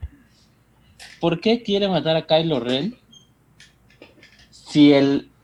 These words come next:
si la tesis de la trilogía original, la tesis de la trilogía original es que no ataca a su padre, que ha matado a media humanidad y que le está poniendo una santa madrina con una batalla de láser? Porque vio bondad en él.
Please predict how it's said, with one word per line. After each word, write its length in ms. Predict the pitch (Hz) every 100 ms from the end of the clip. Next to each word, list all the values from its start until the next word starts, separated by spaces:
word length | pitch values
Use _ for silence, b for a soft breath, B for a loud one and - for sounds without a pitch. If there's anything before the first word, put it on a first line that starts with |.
| _
si 220 | 147 -
la 260 | 139 139 135
tesis 360 | 185 196 202 165
de 100 | 147
la 340 | 135 127 120
trilogía 360 | 127 123 117 160
original, 300 | 147 131 123
la 220 | 104 -
tesis 300 | 156 165 175
de 120 | 147
la 160 | 120 107
trilogía 380 | 110 107 101 139
original 540 | 143 120 110 123 185 _ _ _ _ _ -
es 140 | 151
que 120 | 165
no 120 | 151 156
ataca 440 | 151 151 151 143
a 60 | 123
su 180 | 123
padre, 440 | - 131 127 110 - _
que 80 | -
ha 80 | 120
matado 440 | 143 131 147 147
a 60 | 123
media 300 | 123 139 147
humanidad 520 | 120 107 107 110 123
y 80 | 110
que 120 | 107
le 80 | 98
está 180 | - 147
poniendo 400 | - 160 156 143
una 200 | 135 117
santa 280 | 123 123 127
madrina 640 | 98 101 113 120 110 - -
con 160 | 98
una 240 | 110 123 107
batalla 420 | 90 104 120 113
de 120 | 123
láser? 320 | 143 123 _ _ _ _ _ _ _ _ _
Porque 240 | 135 147
vio 180 | 151 160
bondad 400 | 156 147 147 143
en 160 | 143 139
él. 160 | 139